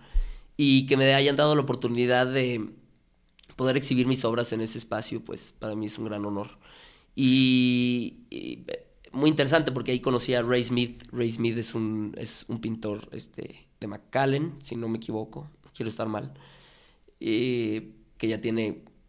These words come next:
sesenta años, sesenta y cinco años, y, y estuvimos platicando. Y,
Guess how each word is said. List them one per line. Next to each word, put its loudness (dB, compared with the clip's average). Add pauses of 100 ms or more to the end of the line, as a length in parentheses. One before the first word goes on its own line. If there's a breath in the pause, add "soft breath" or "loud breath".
(160)
sesenta -8
años, -6
sesenta -12
y -12
cinco -10
años, -10
y, -12 (360 soft breath)
y -8
estuvimos -2
platicando. 0 (460 loud breath)
Y, 4